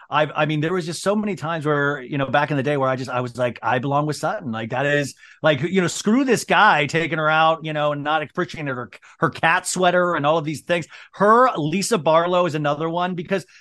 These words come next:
they, they're just such characters to me that I think they can make anything funny. And just the, just the nature of their, their existence makes me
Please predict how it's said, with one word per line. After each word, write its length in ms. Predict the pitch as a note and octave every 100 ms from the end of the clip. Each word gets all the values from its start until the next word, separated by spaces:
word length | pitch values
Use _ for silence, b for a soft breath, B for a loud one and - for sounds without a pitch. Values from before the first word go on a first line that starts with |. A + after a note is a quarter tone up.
| b
they, 140 | D4+ B3
they're 140 | C#4
just 180 | D4 -
such 260 | D#4 -
characters 640 | - - B3 B3+ G3 D3+ -
to 180 | A3 G#3
me 380 | D3 B2+ A#2 b b -
that 160 | G3
I 80 | G3
think 160 | A#3+ A#3
they 80 |
can 160 | G3 G3+
make 160 | F#3+ F#3
anything 380 | F#3+ G#3+ G3+ D#3
funny. 260 | F3+ F3+
And 100 | C#3+
just 220 | D3 F#3+
the, 380 | G3+ F3+ D#3+ C3+ _ _ b b b _ A#3+
just 180 | B3
the 100 | C4+
nature 380 | F#3+ E3+ G3+ G#3+
of 80 | D#3+
their, 140 | D#3 - - D3
their 180 | E3
existence 840 | C3+ G2 F3 F3+ D3+ G#2+ - - -
makes 360 | C3+ F3 - D#3+
me 420 | E3 D3+ C#3+